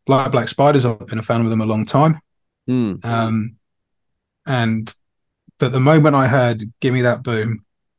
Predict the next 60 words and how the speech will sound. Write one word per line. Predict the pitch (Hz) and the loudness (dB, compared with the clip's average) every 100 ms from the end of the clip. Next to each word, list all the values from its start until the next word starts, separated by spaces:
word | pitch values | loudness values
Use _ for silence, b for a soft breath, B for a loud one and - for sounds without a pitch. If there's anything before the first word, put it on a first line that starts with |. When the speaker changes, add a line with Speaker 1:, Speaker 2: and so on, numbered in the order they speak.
| _ _ _ | _ _ _
Speaker 1:
I | 127 | -2
knew | 127 127 123 | 2 4 4
there | 113 | 2
was | 107 | 0
something | - 110 110 | 0 -2 -2
special | 107 117 110 117 | -6 -6 -6 -6
coming | 120 113 110 | -4 -4 -6
from | 110 | -8
this | 113 - | -8 -8
record. | - - 139 131 | -10 -8 -14 -14
As | - _ _ _ _ - | -18 _ _ _ _ -8
soon | - 175 175 | 0 4 6
as | 147 | 6
that | 156 135 | 4 2
single | 156 139 135 | 0 0 2
dropped, | 143 107 - | 0 -2 -6
it | - 123 | -8 -6
got | 123 120 | -6 -6
sent | - 151 139 135 107 | -2 -2 -2 -4 -4
to | 127 | -2
my, | 123 120 - _ _ b b b | 0 -2 -4 _ _ b b b
you | 120 | -4
know, | 113 | -2
it | |
got | 120 120 | -2 0
sent | - 135 | 0 2
over | 127 | 2
to | 113 123 | 0 -2
the | |
radio | 113 110 107 | -2 -2 -6
show, | 107 - 113 107 - _ | -6 -6 -4 -6 -12 _
and | 127 | -10
I | 110 | -10
thought, | - 110 117 - | -8 -8 -8 -6
"Brilliant, | 147 143 139 | -4 -4 -2
new | 151 | -2
Skindred." | - 143 135 123 113 | 0 2 2 2 2
And | |
I'm | 139 180 | 4 6
always, | 143 | 6
I | 123 | 4
was, | 123 123 - - | -2 -6 -8 -6
I've | 139 | 0
been | 147 139 | 2 2
a | |
fan | 139 139 | 2 0
for | 127 | 0
a | 127 | -2
long, | 135 | 0
long | 123 117 | 0 0
time, | 127 117 110 b b b _ - | -2 -4 -8 b b b _ -4
and | 127 | 0
I've | 135 | 4
always | 139 117 | 4 2
Speaker 2:
Mm. | |
Speaker 1:
excited | 87 113 110 | 0 -4 -4
to | 120 | -6
hear | 110 | -6
new | 110 | -6
Skindred. | - 117 120 110 104 | -6 -6 -4 -6 -6